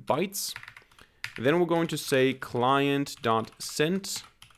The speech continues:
We're going to take the file size and we're going to turn it into a string. So S T R of file size.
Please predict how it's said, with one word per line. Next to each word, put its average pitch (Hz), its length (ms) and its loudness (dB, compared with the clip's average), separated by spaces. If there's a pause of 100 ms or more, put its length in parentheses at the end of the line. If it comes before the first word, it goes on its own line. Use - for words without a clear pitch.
(640)
We're 113 100 -4
going 120 280 2
to 123 160 -8
take 113 400 -2
the 110 100 0
file 151 380 -2
size - 760 -4 (640)
and - 80 -4
we're 110 80 -2
going 113 140 2
to 120 80 -6
turn 117 240 -2
it 110 100 -4
into 110 260 -6
a 104 40 -4
string. 180 340 -2
So 117 260 -2
S 147 200 0
T 131 160 -2
R 120 280 2
of 104 280 -6
file 147 360 -2
size. 135 480 -2